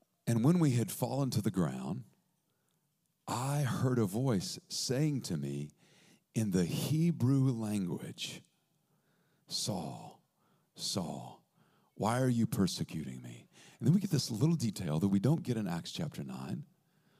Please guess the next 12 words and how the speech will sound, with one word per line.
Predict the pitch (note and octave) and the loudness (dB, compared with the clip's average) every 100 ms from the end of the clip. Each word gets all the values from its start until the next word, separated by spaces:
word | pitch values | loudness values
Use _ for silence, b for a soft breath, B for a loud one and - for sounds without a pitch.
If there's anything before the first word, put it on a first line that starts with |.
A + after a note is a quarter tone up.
| b b b b | b b b b
Paul | - C#3+ D3+ | 0 2 2
says | - C#3 B2 | 0 -2 0
that | A#2 - _ | -2 -6 _
Jesus | - C#3 D3 D3 | -2 0 2 0
said | - B2+ | 0 -2
this | G#2 F#2 | 0 -2
to | - D#2 | -4 -8
him, | C#2+ - - _ _ _ _ _ _ _ _ _ _ _ _ - _ | -8 -10 -14 _ _ _ _ _ _ _ _ _ _ _ _ -20 _
"It's | D3 - | 0 0
hard | - - C3+ D#3 | -4 -2 -2 -2
for | - C#3+ | -4 -4
you | - - F2+ D3 | -2 -2 0 -2